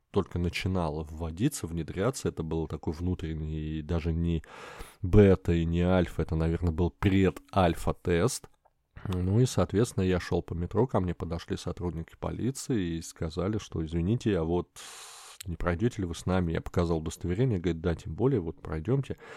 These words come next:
Я пришёл в этот, как, как это, околоток назвать, там, не знаю, вот этот пункт полиции на станции. М, они меня сфотографировали, через определённую специальную программу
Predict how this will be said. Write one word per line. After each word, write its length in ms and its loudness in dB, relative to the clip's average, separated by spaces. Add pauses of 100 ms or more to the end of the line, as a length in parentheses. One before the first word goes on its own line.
(420)
Я 140 2
пришёл 560 -4 (640)
в 40 -10
этот, 200 -16 (600)
как, 220 -8 (100)
как 200 -4
это, 160 -12
околоток 640 0
назвать, 460 -4
там, 180 -10
не 100 -4
знаю, 320 -4
вот 160 -12
этот 220 -6
пункт 320 2
полиции 480 2
на 160 0
станции. 500 -2 (760)
М, 360 -4
они 160 0
меня 220 0
сфотографировали, 960 2
через 320 -6
определённую 320 -4
специальную 540 -4
программу 880 -4